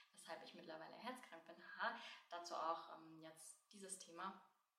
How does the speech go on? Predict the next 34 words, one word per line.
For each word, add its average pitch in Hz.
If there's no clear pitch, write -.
Aber 180
lass 175
mich 190
das -
auf 185
jeden 185
Fall 175
wissen, 202
dann 320
erzähle 185
ich 185
hier 190
vielleicht 165
gerne 160
auch 156
mal 160
mehr, 175
ähm, 165
plaudere 165
so 160
ein 160
bisschen -
aus -
dem 160
Nähkästchen, 180
was -
nicht 180
immer 165
ganz 170
so, 151
ganz 151
so 160
toll 170
war. 170